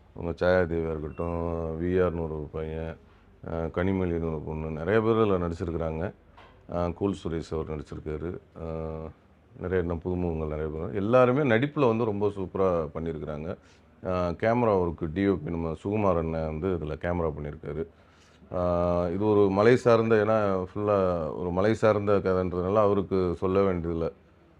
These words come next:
அவரு மைனா கும்கி எல்லாம் பண்ண அந்த கேமராமேனு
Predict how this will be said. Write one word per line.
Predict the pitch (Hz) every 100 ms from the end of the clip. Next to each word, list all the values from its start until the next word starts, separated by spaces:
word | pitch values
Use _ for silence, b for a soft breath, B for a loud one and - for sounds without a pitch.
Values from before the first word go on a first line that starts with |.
| _
அவரு | 98 95 92 87
மைனா | 92 95 98
கும்கி | 87 95 92
எல்லாம் | 92 92
பண்ண | 87 85
அந்த | 82
கேமராமேனு | 80 87 85 82 80 82